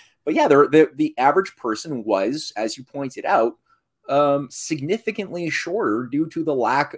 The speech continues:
of available calcium from cows and meat from chicken and cows and other things. You,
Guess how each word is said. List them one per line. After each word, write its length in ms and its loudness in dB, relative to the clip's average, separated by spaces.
of 680 0
available 600 -2
calcium 600 -4
from 220 -6
cows 680 2
and 180 -6
meat 280 -6
from 220 -8
chicken 320 -10
and 140 -8
cows 280 -2
and 80 -4
other 100 -4
things. 260 -6
You, 100 -4